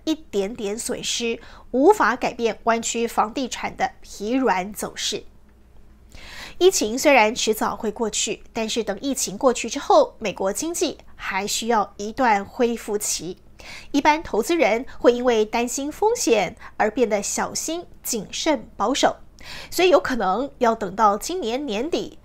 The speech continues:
美国的经济才会趋于正常化。近期，美国的房地产前景并不乐观。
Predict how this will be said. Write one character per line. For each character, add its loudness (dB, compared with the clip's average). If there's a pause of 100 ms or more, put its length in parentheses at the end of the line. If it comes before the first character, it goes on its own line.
(140)
美 -4
国 -2
的 0
经 -2
济 -4
才 -6
会 -2
趋 -2
于 -8
正 0
常 -12
化。 -2 (760)
近 4
期， -2
美 -4
国 2
的 2
房 -2
地 -2
产 -6
前 -4
景 -4 (220)
并 -2
不 -12
乐 -8
观。 -10